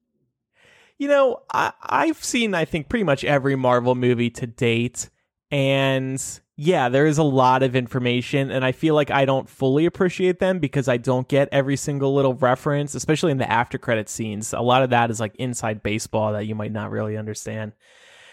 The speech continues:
But the movies are still so funny.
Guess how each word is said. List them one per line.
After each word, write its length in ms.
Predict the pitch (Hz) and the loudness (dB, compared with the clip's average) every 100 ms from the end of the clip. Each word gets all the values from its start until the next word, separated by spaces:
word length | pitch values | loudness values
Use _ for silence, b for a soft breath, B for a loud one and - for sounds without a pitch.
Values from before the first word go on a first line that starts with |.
| b b | b b
But 240 | 214 214 214 | 0 0 2
the 100 | 226 | 0
movies 480 | 208 294 381 320 247 | 2 2 2 2 0
are 100 | 208 | -2
still 360 | - - 247 | -2 0 0
so 360 | - - 202 233 | -2 -2 0 0
funny. 720 | - - 151 226 156 107 - | -4 -10 -2 0 0 -2 -12